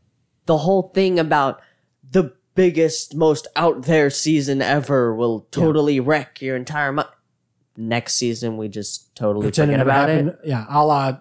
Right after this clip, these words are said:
Speaker 2: Star Trek, the original series.
Speaker 1: Yeah, I don't
Speaker 2: I don't think
Speaker 1: wanna do
Speaker 2: that's
Speaker 1: that.
Speaker 2: gonna be how he handles it, but I think what, what Chibnall is saying, and Chibnall is, it's conjecture. He doesn't know what
Speaker 1: Well,
Speaker 2: R T D is
Speaker 1: yeah.
Speaker 2: gonna do.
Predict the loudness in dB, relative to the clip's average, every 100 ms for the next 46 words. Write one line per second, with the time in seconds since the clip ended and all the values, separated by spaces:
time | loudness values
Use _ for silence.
0 | -6 -2 0 2 0 0 0 0 0 0
1 | 0 -2 -4 -8 -10 -16 -10 -10 -10 -10
2 | -2 0 2 0 2 2 2 0 2 0
3 | 0 0 0 2 2 0 0 0 2 2
4 | 0 0 0 -2 -4 -8 -10 -14 -6 -2
5 | 0 -2 0 0 2 2 2 2 -2 _
6 | 0 0 2 0 2 2 0 -2 -2 -6
7 | -2 0 2 2 0 _ _ -12 -8 -6
8 | -4 0 0 -2 -8 -6 -4 -4 -4 -8
9 | -14 -16 -14 -6 -2 -2 -4 -6 -6 -6